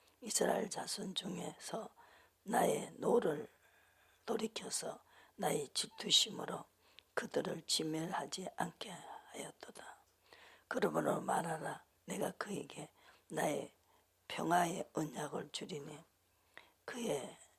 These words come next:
그와 그의 후손에게 영원한 제사장 직분의, 에, 언약이라.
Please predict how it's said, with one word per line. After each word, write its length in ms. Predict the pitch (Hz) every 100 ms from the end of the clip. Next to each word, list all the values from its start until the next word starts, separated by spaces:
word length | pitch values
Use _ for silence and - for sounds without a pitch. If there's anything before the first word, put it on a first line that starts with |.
| _ _
그와 400 | - - - -
그의 280 | - - -
후손에게 1000 | - 165 - 160 247 214 147 - 180 170 - _ _ 151
영원한 540 | 165 180 180 175 -
제사장 640 | - - - - - - - _
직분의, 680 | - - 226 226 185 156 - - - - _ _ -
에, 300 | - - - -
언약이라. 760 | - - - - - - -